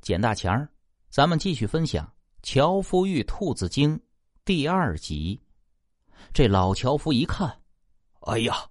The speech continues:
这个可是银子啊，你可不能乱丢啊，你长大了再用。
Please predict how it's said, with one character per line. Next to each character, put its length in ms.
这 320
个 160
可 280
是 200
银 420
子 200
啊， 420
你 180
可 220
不 260
能 200
乱 320
丢 340
啊， 260
你 200
长 460
大 260
了 120
再 240
用。 360